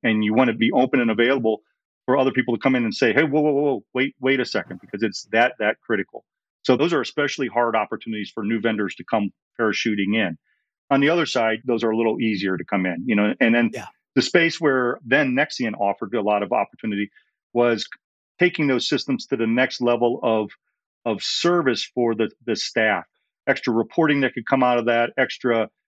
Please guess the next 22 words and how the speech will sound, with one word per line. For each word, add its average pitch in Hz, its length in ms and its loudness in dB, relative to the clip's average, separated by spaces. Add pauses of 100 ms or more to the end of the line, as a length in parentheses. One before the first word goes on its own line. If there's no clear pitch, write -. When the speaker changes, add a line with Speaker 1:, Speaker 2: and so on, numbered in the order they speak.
(140)
Speaker 1:
you 127 100 0
know, 113 200 2
what 123 320 0
can 131 100 0
we 120 120 0
do 120 240 2
by 110 140 2
building 113 320 0
a 107 80 2
warehouse 123 580 2
for 120 100 -6
this, 110 280 -2
you 120 60 -4
know, 104 200 -4
think 135 220 -2
that 117 180 2 (100)
type 113 160 0
of 104 160 -6
work, 104 260 -2 (200)
the 120 160 0
add-on 110 500 2 (140)
Speaker 2:
Yep. - 160 -10